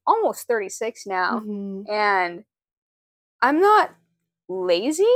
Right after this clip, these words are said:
Speaker 1: but I am feeling like I want to be more lazy. I want somebody to just book me for a full day
Speaker 2: Yeah.
Speaker 1: instead of me having, like, two two-hour shoots
Speaker 2: Yeah.
Speaker 1: across town from each other.
Speaker 2: Mm-hmm.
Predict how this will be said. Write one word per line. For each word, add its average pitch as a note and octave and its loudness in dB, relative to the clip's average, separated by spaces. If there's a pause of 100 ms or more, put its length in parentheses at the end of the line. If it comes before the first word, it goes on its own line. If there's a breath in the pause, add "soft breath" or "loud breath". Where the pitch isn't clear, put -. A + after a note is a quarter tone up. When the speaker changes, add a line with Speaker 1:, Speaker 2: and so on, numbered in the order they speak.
(140)
Speaker 1:
but B3 6
I A#3 4
am A#3 -2
feeling C#4+ -4
like A3+ -4
I G3 2
want G3 0
to A3+ -6
be G3 -8
more F3+ -4
lazy. - -10
I G3 2
want A3+ 0
somebody A#3+ -4
to A3+ -4
just G#3+ -4
book A3 -4
me A#3 -6
for G#3+ -2
a F#3 0
full E4+ 0
day F#3+ 4
Speaker 2:
Yeah. F#3 2
Speaker 1:
instead G#3+ -4
of G#3+ -4
me G#3+ -8
having, G#3+ 0
like, F#3+ -6
two A3+ 0
two-hour G#3+ 2
shoots G#3 -4
Speaker 2:
Yeah. F#3+ -6
Speaker 1:
across G3+ 2
town A#3 0
from G#3 -8
each F#3+ -10
other. F#3+ 0
Speaker 2:
Mm-hmm. B3+ -6